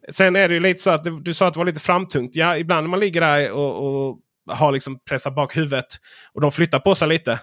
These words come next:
då kan det pausa till lite för man märker att man flyttar på det, sen, sen kommer det igång igen. Men det, det, det, det är, det är jättetrevligt med den. Och man, eh, sen är det mycket pengar naturligtvis för att ha ett par, par, par, par max där.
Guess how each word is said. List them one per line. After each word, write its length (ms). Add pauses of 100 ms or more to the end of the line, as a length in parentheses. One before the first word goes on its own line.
(200)
då 80
kan 160
det 60
pausa 300
till 220
lite 260
för 100
man 140
märker 260
att 60
man 100
flyttar 260
på 140
det, 80
sen, 140
sen 120
kommer 200
det 40
igång 220
igen. 160 (480)
Men 120
det, 240
det, 300
det, 260
det 100
är, 420
det 60
är 40
jättetrevligt 680
med 260
den. 220 (360)
Och 260 (1040)
man, 440
eh, 60 (1040)
sen 140
är 100
det 60
mycket 200
pengar 440 (100)
naturligtvis 580
för 100
att 60
ha 180
ett 140
par, 100
par, 260
par, 320
par 200
max 320
där. 280